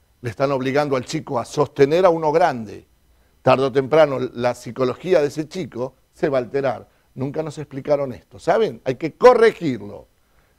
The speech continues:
Entonces, este chico, ni bien tenga posibilidad social de completarse, va a salir a buscar a alguien que le pueda sostener los órganos que a él le faltan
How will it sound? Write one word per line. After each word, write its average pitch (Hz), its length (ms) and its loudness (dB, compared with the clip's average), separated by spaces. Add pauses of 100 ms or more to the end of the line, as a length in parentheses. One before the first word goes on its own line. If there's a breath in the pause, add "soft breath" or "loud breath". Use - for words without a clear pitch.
Entonces, 202 720 2 (360)
este 208 340 6
chico, 202 340 2
ni 143 100 2
bien 208 240 4
tenga 156 540 6 (240)
posibilidad 147 640 4
social 165 500 2
de 113 140 -4
completarse, 170 960 4 (420)
va 233 60 10
a 254 60 6
salir 240 340 4
a 226 60 6
buscar 233 340 2
a 233 80 8
alguien 180 420 2 (300)
que 175 140 6
le 175 120 4
pueda 240 320 8
sostener 196 540 4
los 151 220 0
órganos 226 380 4
que 196 140 6
a 277 140 10
él 202 100 8
le 143 120 6
faltan 151 520 4